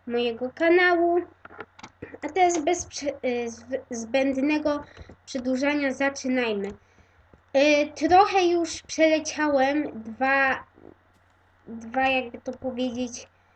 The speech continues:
światy. Świat taki normalny.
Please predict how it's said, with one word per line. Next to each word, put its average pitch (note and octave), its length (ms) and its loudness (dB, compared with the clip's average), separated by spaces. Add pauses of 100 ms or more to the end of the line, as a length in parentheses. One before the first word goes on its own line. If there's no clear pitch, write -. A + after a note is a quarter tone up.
(320)
światy. C4+ 1000 -2 (220)
Świat B3 520 -4
taki B3 340 -4
normalny. D4 960 0